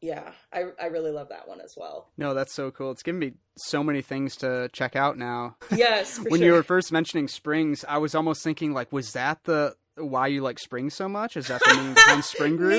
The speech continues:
Speaker 1: Maybe subconsciously, maybe. <laughs>
Speaker 2: No, that's so cool, though. I'll definitely have to check
Speaker 1: Yeah.
Speaker 2: all of those out. Yeah, and now, as outlined on your Patreon, I know it's been a dream of yours for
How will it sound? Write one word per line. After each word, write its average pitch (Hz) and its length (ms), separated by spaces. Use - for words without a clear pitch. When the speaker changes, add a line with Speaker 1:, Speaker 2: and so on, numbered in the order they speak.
Speaker 1:
Maybe 415 140
subconsciously, 277 1300
maybe. 220 720
<laughs> 359 600
Speaker 2:
No, 135 180
that's 135 200
so 143 180
cool, 135 280
though. 120 200
I'll 135 140
definitely 135 240
have 123 80
to 127 80
check - 180
Speaker 1:
Yeah. 180 120
Speaker 2:
all 120 160
of 117 60
those 117 240
out. 117 360
Yeah, 165 400
and 156 340
now, 165 460
as 131 160
outlined 175 420
on 160 220
your 147 280
Patreon, 120 760
I 131 60
know 135 100
it's 131 100
been 139 140
a 131 60
dream 131 240
of 123 80
yours 127 300
for 120 360